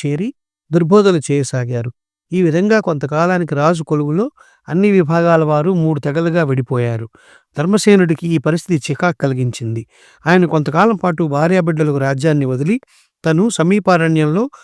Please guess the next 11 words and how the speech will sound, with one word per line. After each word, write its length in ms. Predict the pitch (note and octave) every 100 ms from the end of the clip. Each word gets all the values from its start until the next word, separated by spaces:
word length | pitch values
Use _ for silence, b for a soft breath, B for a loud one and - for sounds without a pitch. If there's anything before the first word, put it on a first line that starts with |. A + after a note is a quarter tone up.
| B
కొంతకాలం 520 | - D#3 D3 D#3+ F#3+ D#3
గడిపి 220 | D3+ D3+
వస్తానన్నాడు. 720 | C#3 - C#3 B2 B2 A#2 A#2 - b b
కొడుకులను 460 | - G3+ G3 A3 G3
తనకంటే 640 | D#3+ D#3+ E3+ E3+ F3+ D#3+ F3+ b b
రాణి 260 | C#3+ E3 G3
బాగా 360 | D3 D3+ E3+ D#3+
అదుపు 360 | D3 E3 D#3+
చేయగలదని 440 | E3 C#3+ C#3 C#3+ F#3+
రాజు 280 | C3+ C3+
నమ్మకం. 420 | C3+ A#2+ A#2+ -